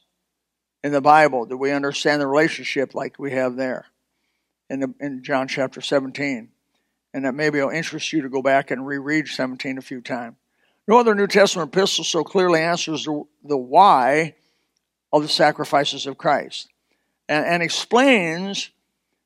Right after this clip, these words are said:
if I may say, well, let me say this. No other New Testament epistle links the twofold ministry of Christ as the eternal Son of God and the suffering Son of God.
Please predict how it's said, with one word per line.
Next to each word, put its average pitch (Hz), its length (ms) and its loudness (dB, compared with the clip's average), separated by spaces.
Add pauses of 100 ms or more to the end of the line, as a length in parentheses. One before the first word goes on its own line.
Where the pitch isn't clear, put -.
(380)
if 151 80 -6
I 151 80 6
may 165 160 2
say, 170 300 4
well, 160 180 6
let 165 80 6
me 160 80 -4
say 147 200 2
this. 147 200 0
No 180 160 0
other 196 140 0
New 175 120 -2
Testament 170 440 2
epistle 165 340 0
links 175 300 -2
the 139 80 -12
twofold 185 680 -2
ministry 165 420 -2
of 135 120 0
Christ 160 420 2
as 143 180 -2
the 147 80 -4
eternal 170 360 -4
Son 175 180 -2
of 151 100 -2
God 165 240 4
and 147 100 -6
the 147 40 -10
suffering 170 400 0
Son 131 180 -6
of 123 140 -10
God. 110 260 -6